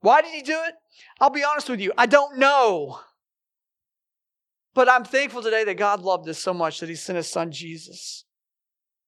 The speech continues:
In all of this, all of this that we've talked about this morning, we find a creator God who is inviting us to believe and to live. We can look at our own lives today.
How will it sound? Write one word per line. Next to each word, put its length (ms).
In 140
all 240
of 140
this, 360
all 240
of 80
this 100
that 120
we've 160
talked 260
about 220
this 180
morning, 360
we 60
find 260
a 60
creator 320
God 500
who 140
is 100
inviting 580
us 360
to 140
believe 680
and 120
to 140
live. 640
We 180
can 240
look 140
at 60
our 80
own 140
lives 320
today. 320